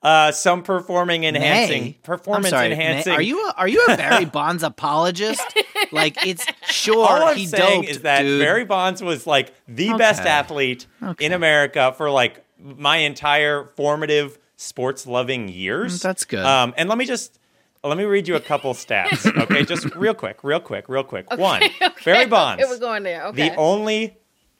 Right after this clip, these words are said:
Speaker 1: player in the history of baseball that has five hundred home runs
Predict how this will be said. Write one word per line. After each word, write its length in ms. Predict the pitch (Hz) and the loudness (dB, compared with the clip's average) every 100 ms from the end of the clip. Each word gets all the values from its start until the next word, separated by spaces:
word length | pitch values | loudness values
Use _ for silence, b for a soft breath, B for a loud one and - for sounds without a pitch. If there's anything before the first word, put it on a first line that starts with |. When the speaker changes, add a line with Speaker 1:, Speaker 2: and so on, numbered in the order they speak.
| - | -6
Speaker 1:
player 260 | 170 147 131 | 0 2 2
in 80 | 139 | 0
the 100 | 151 | -2
history 380 | 208 214 262 233 | -2 -4 -4 -4
of 80 | 196 | -2
baseball 500 | 233 262 - 95 90 | -4 -4 -4 -6 -2
that 100 | 135 | 0
has 160 | 143 139 | 0 0
five 320 | - 139 151 | 0 0 0
hundred 300 | 143 147 151 | -2 -4 -2
home 220 | 135 143 139 | -4 -4 -4
runs 380 | 156 202 - | -4 -6 -10